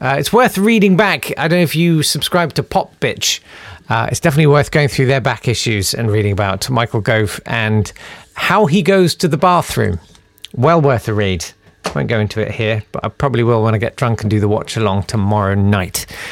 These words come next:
Uh, that's for patrons. If you would like to support the podcast, it's patreon dot com slash not today pod. And, uh, for just,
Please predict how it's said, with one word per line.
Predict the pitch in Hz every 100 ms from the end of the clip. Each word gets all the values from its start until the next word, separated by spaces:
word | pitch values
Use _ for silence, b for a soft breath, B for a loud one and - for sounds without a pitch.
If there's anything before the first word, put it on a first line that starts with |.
| B B -
Uh, | 101
that's | 156 156
for | 160
patrons. | - 214 - 269 262 -
If | 156 -
you | 160
would | 131
like | 147 139
to | 120
support | - 151 170
the |
podcast, | 127 165 - 185 190 -
it's | 123 -
patreon | - 143 - 143 135 110
dot | 156 -
com | 160 175
slash | - 120 107 123
not | 123 -
today | 139 117 131 131
pod. | - 160 175 - B B B B
And, | 117 113 110 113 98
uh, | 117 110 113 -
for | 120 - 127 123 120 131 135
just, | 180 -